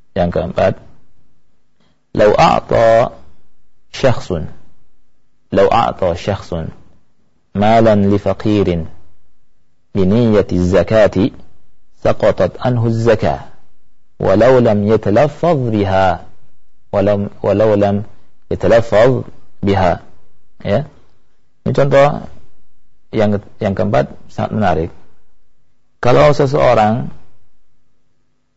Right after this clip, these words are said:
memberikan harta, ada orang kaya memberikan harta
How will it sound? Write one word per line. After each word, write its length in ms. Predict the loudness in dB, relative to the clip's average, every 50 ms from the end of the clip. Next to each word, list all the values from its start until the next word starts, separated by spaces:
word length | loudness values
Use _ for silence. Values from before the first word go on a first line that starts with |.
| _ _ _ _ _ _ _ _ _ _
memberikan 720 | 2 2 4 4 4 4 4 2 2 2 2 2 4 2
harta, 560 | 2 0 0 -2 -4 -4 -4 -4 -4 -4 -6 -10 -12 -12 -14 -16 -16 -18 -18 -20 -20 -20 -20 -20 -20 -20 _ _ _ _ _ _ _ _ _ _ _ -16 -6
ada 140 | -2 2 2
orang 240 | 4 4 2 0 0
kaya 480 | 0 2 2 4 4 2 0 -2 -8 -12 -14 -14 -14 -16 -16 -18 -18 -20 -20 -20 -16 -8
memberikan 420 | -4 -2 0 2 2 2 0 0 0
harta 460 | 0 -2 -2 -2 -4 -6 -8 -8